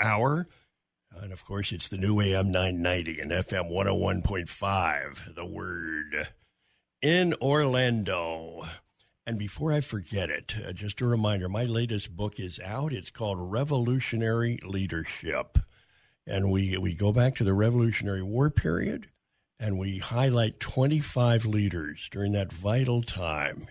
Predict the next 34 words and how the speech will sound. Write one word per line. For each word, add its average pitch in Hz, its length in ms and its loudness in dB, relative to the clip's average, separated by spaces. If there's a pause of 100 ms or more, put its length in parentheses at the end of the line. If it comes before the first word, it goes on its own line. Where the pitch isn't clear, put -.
(120)
in 82 160 -10
world 95 300 0
history. - 600 -6 (580)
And 101 160 -4
we 98 100 0
study 135 460 2
them 107 480 2
as 92 240 -2
leaders 101 560 0
and, 92 240 -6
and 95 180 -6
what 110 180 -2
we 120 120 0
can 127 140 -2
learn 135 280 2
about 135 300 2
leadership 95 560 -6
from 87 380 -2
them. 69 420 -6 (680)
Uh, 90 200 -6
I 82 140 -4
think 135 260 0
you'll 110 140 4
enjoy 92 320 -2
it. - 340 -8
Brian 104 340 4
Kilmeade 101 540 -2
of 87 80 -8
Fox 104 400 -2
and 95 120 -6
Friends 95 440 -4
wrote 98 240 -2
the 92 80 -8
foreword. 113 560 0